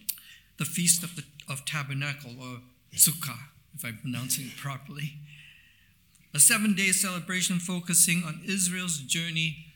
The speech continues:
from Egypt to Canaan. We'll talk a little bit more about the ceremony.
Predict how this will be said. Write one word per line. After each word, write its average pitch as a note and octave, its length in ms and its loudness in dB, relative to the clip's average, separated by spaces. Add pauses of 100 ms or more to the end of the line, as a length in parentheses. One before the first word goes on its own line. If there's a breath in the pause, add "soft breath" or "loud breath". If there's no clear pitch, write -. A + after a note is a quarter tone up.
from D3+ 280 -6
Egypt E3+ 520 -2 (340)
to D3 220 -6
Canaan. C#3+ 760 -6 (680 soft breath)
We'll D3 100 -8
talk E3+ 260 -4
a D#3+ 60 -6
little D3 200 -8
bit C#3+ 140 -10
more D3 300 -6
about C3+ 440 -10
the C3 360 -4
ceremony. C3 800 -2